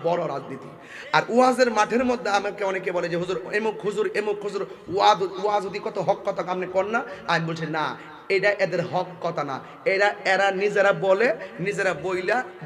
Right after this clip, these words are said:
ভিন্ন রাজনীতি দলের সাথে তারা নিজের একটা দূরত্ব তৈরি করে, ওই রাজনীতিবিদরা তখন তাদের উপরে রাষ্ট্রীয়ভাবে অ্যাকশন নেয়। এটার পিছনে সুন্নি জামাতের কোনো হাত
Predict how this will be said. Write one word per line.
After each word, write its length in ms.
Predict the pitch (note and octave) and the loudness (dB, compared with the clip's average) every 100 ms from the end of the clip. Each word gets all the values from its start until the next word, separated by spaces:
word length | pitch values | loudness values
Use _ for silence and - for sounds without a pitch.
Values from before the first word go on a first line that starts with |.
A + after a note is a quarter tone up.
| C3+ | -10
ভিন্ন 360 | F#3 G3 G3+ | -10 -6 -6
রাজনীতি 340 | F#3+ G3 F#3 F3+ | -4 -4 -6 -6
দলের 220 | F3+ E3+ | -6 -4
সাথে 420 | F3 E3 B3 - - - | -4 2 2 2 -8 -6
তারা 200 | F3 E3+ | -2 0
নিজের 300 | D#3+ F#3 F3 | 0 -4 -2
একটা 180 | D#3+ D#3+ | -2 -4
দূরত্ব 400 | C3 G#3 A#3+ - | -4 -4 -2 -4
তৈরি 280 | - E3+ D#3 | 0 0 0
করে, 240 | F3+ A3+ C#4 - - | 0 -2 -4 -8 0
ওই 200 | C#4 C4 | 2 6
রাজনীতিবিদরা 680 | A#3 G#3 A3+ G#3 F#3 E3+ G#3 | 4 2 -4 -2 -2 0 0
তখন 220 | F#3 F3+ | 0 0
তাদের 260 | E3+ F3 | 0 0
উপরে 300 | F3 F3 D#3+ D3 - E3 | -2 0 -2 -2 -6 -2
রাষ্ট্রীয়ভাবে 520 | F3 - F#3 D3+ D3+ | -2 -2 -4 -2 0
অ্যাকশন 400 | E3+ F3+ - F3+ | 0 0 -2 -2
নেয়। 220 | E3 C3+ - - | 0 -2 -4 -2
এটার 220 | F#3 G#3+ - | 0 0 0
পিছনে 360 | A3+ - G#3 F3+ | -4 -2 0 -2
সুন্নি 380 | - F#3+ F#3+ G3 | -2 -4 -4 -2
জামাতের 360 | F#3+ F3+ F3 | -2 -2 -4
কোনো 160 | E3 D3+ | -6 -4
হাত 220 | D3+ | -4